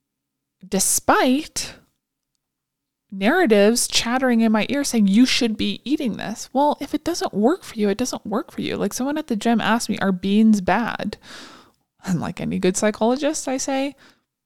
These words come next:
"It depends." It depends how they're prepared. It depends on the state of your digestion.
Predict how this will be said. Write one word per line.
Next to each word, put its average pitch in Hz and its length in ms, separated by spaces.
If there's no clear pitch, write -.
"It - 120
depends." 214 600
It - 80
depends 180 400
how 180 80
they're 190 140
prepared. 311 640
It - 140
depends 185 360
on 185 120
the 190 80
state 180 240
of 185 100
your 185 140
digestion. 269 920